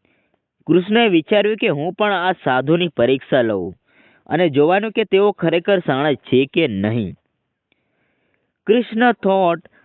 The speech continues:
that he would also test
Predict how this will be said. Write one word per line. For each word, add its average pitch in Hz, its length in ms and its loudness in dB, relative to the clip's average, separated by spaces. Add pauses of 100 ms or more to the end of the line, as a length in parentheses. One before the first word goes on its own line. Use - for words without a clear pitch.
(180)
that 143 380 0
he 123 280 2
would 180 320 2 (220)
also 202 400 0 (120)
test 151 500 -2